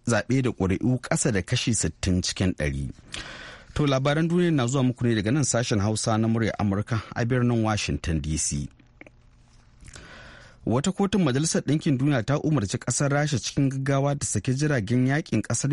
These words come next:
Ukraine uku da ma'aikatan jiragen sama da, wato sama da ashirin, waɗanda aka kama a watan Nuwamba wata, bayan wata gwagwarmaya a yankin Crimea.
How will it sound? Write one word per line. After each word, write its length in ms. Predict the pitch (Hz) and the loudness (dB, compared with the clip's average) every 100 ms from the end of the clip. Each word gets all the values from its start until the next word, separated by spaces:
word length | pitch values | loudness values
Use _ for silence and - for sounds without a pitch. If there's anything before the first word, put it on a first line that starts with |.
| 143 | 2
Ukraine 340 | 104 117 120 - | 0 0 0 0
uku 200 | - 104 | -2 0
da 80 | |
ma'aikatan 520 | 98 117 104 - 110 120 | 0 0 -2 -2 -2 0
jiragen 420 | 139 107 95 113 | 0 0 0 0
sama 280 | - 131 95 | 0 0 0
da, 140 | 87 - - - - | -4 -6 -20 -10 -4
wato 420 | 92 87 92 82 | -2 0 -2 0
sama 240 | 131 113 | 0 0
da 80 | 82 - | 0 -4
ashirin, 420 | - 80 76 73 - - - - | -4 -2 -2 -2 -6 -18 -20 -4
waɗanda 340 | 76 - 98 - | -2 0 0 0
aka 180 | 101 95 | 0 0
kama 280 | 107 110 | 0 0
a 100 | 98 | 0
watan 300 | 92 104 110 87 | -2 0 0 2
Nuwamba 440 | 92 113 113 85 69 - _ - | 2 2 2 -2 -6 -18 _ -12
wata, 540 | - 95 98 117 104 - | -4 -2 0 2 2 0
bayan 380 | 87 104 107 104 | 0 2 2 2
wata 180 | 104 113 | 0 0
gwagwarmaya 600 | 107 107 101 90 107 110 - | -2 0 0 2 2 0 0
a 80 | 85 | 0
yankin 360 | 110 120 101 - | 0 0 -2 -4
Crimea. 580 | - 78 78 80 69 | -4 -2 0 0 -2